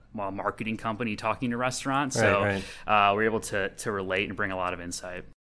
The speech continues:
Speaker 2: Excellent. Okay, well, let's, let's just jump into the conversation. So we're talking about running, you know, your own restaurant or a craft brewery. You know, it's, it's, there's, there's no small task. It's, it's, you know, pretty difficult to do.
Speaker 1: Mm-hmm.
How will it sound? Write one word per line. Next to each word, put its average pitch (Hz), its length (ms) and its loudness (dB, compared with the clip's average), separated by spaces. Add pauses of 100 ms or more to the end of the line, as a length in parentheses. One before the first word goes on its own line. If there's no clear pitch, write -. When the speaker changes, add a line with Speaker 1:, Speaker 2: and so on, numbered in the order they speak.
(120)
Speaker 2:
Excellent. 92 400 -4
Okay, 147 220 -2
well, 160 60 4
let's, 175 120 2
let's 165 160 0
just 185 180 -2
jump 170 200 4
into 151 120 4
the 135 80 0
conversation. 107 720 0
So 104 360 0 (500)
we're 139 80 0
talking 160 220 6
about 147 100 8
running, 135 460 4
you 123 40 0
know, 117 100 2
your 113 180 4
own 127 120 4
restaurant 110 640 2
or 104 60 0
a 95 40 -2
craft 107 360 -2
brewery. 107 200 -2
You 127 40 -2
know, 170 60 -2
it's, 160 160 -6
it's, 160 160 -4
there's, 160 140 0 (120)
there's 143 160 -4
no 156 120 2
small 123 280 2
task. - 460 -4
It's, - 120 -10
it's, - 440 -4
you - 40 -8
know, 104 80 -6 (120)
pretty 170 160 0
difficult 123 340 0
to 120 80 -4
do. 92 340 0
Speaker 1:
Mm-hmm. 107 280 -2